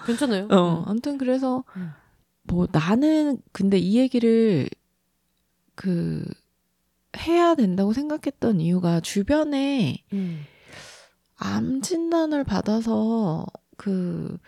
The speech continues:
Speaker 2: 병간호 하시는 분들이나
Speaker 1: 음.
Speaker 2: 암을 이겨내신 분들이나 지금 암 치료를 받고 계신 분들이 너무 많을 거 아니에요.
Speaker 1: 그쵸.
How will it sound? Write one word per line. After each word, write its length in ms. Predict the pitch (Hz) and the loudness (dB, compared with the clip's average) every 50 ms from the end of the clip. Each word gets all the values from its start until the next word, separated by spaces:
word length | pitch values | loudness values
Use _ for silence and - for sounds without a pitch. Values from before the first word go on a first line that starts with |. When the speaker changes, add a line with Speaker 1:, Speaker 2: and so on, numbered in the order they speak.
| - - _ _ _ _ _ _ _ _ _ _ _ _ _ _ _ _ _ _ | -20 -20 _ _ _ _ _ _ _ _ _ _ _ _ _ _ _ _ _ _
Speaker 2:
병간호 520 | - - 208 202 208 226 262 269 262 262 262 | -4 0 0 2 2 2 0 0 0 0 0
하시는 420 | 277 294 302 - 302 285 269 247 | -2 -2 -4 -4 -4 -4 -4 -4
분들이나 1080 | - - 190 185 180 185 185 180 180 175 170 160 160 170 175 180 185 175 165 160 - 160 | -4 -2 -2 -2 0 0 -2 -2 -2 -2 -2 -2 -2 0 0 -2 -2 -2 -2 -4 -4 -6
Speaker 1:
음. 20 | 156 | -4
Speaker 2:
암을 380 | - 185 185 196 220 240 220 180 | -2 0 2 2 4 2 2 2
이겨내신 540 | 165 175 196 208 214 214 220 214 - 196 185 | 2 2 2 2 4 4 2 2 0 -4 -4
분들이나 640 | - 156 156 165 170 175 165 165 170 196 262 359 - _ | -2 0 2 2 4 4 4 4 4 4 4 2 -2 _
지금 340 | - - 185 190 190 190 175 | -10 -6 -2 0 0 0 0
암 1000 | 151 156 175 180 180 185 185 185 185 185 180 180 180 180 180 175 175 170 180 175 190 | 0 -2 -2 -2 -2 -2 -2 -4 -4 -4 -6 -6 -6 -6 -8 -8 -8 -8 -10 -10 -12
치료를 340 | - - - 262 269 254 240 | -10 -6 -2 0 2 2 2
받고 300 | 220 196 147 - - 190 | 0 -2 -4 -6 -6 -6
계신 300 | 185 - 151 - - 180 | -4 -6 -6 -6 -6 -6
분들이 320 | 175 175 170 170 165 170 160 | -6 -4 -4 -4 -4 -2 -2
너무 320 | 147 151 175 214 269 294 | -2 -2 0 0 -2 -2
많을 300 | 240 151 143 151 160 165 | -2 -2 -4 -4 -4 -6
거 160 | - - - | -6 -4 -4
아니에요. 500 | 156 156 156 156 156 156 156 151 156 170 185 | -4 -2 -2 -2 -2 -2 -2 -2 -2 0 -2
Speaker 1:
그쵸. 520 | 180 165 165 208 190 190 196 185 170 | -2 -2 -2 -2 -2 -2 -2 -4 -6